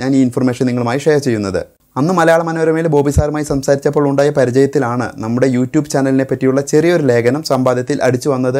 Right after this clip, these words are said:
എന്നുകൂടി ഞാൻ ഈ അവസരത്തിൽ നിങ്ങളുമായി ഷെയർ ചെയ്യുകയാണ്. പല മലയാളികളും ഇപ്പോഴും ഇതിനെപ്പറ്റി മനസ്സിലാക്കുന്നില്ല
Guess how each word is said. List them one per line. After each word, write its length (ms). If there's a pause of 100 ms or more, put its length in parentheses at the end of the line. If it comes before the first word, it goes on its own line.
(160)
എന്നുകൂടി 380
ഞാൻ 180
ഈ 100
അവസരത്തിൽ 400 (380)
നിങ്ങളുമായി 420
ഷെയർ 220
ചെയ്യുകയാണ്. 420 (320)
പല 100 (100)
മലയാളികളും 480 (120)
ഇപ്പോഴും 320
ഇതിനെപ്പറ്റി 440
മനസ്സിലാക്കുന്നില്ല 640